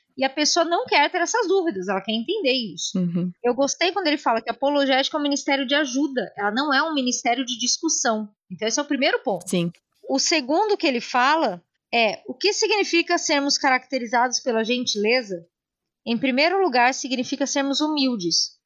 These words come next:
Speaker 1: O amor nos purificará de qualquer desejo de vencer por vencer, bem como da hipocrisia intelectual e do menosprezo pelas opiniões e habilidades dos outros.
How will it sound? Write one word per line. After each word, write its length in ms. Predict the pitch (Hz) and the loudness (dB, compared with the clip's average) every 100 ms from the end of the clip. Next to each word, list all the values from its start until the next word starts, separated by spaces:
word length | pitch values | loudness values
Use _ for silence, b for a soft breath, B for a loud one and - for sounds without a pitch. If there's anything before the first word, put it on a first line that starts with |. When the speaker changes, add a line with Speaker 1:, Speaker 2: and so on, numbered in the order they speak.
| _ _ _ _ - | _ _ _ _ -4
Speaker 1:
O 140 | 254 | 0
amor 400 | 247 233 240 294 | 2 2 2 2
nos 220 | 359 320 | 0 -4
purificará 800 | - 302 277 - 247 240 196 202 | -2 0 0 -2 0 2 2 0
de 120 | 214 | -2
qualquer 480 | - 240 233 277 311 | -2 -4 0 0 2
desejo 500 | 294 277 220 247 254 | 0 0 2 0 0
de 100 | 240 | -4
vencer 640 | 247 262 247 - 294 330 330 | -2 -2 -2 -2 0 0 0
por 180 | 339 | 0
vencer, 580 | 269 320 311 - 214 285 _ _ _ _ _ - | 0 0 0 -2 -2 -4 _ _ _ _ _ -4
bem 320 | 208 285 349 | 0 0 0
como 320 | - 320 294 | 0 0 2
da 100 | 269 | 0
hipocrisia 760 | 277 339 415 381 302 277 240 262 | 0 0 -2 0 0 -2 0 0
intelectual 960 | 240 233 214 196 - - 196 196 254 - | 0 -2 -2 -2 -4 -2 2 2 0 -6
e 120 | 269 | -8
do 120 | 226 240 | -4 0
menosprezo 960 | 269 349 381 - - 254 262 285 269 | 0 0 2 0 0 0 0 0 -2
pelas 360 | - 240 247 226 | -2 0 0 0
opiniões 840 | 269 269 320 285 233 240 277 - - | -2 -2 -2 0 0 0 0 -4 -2
e 80 | 269 | -2
habilidades 720 | 226 240 254 226 220 220 - | -2 -6 -2 0 0 -4 -8
dos 180 | 277 262 | -6 -2
outros. 600 | 196 180 - - - | -2 -2 -8 -10 -10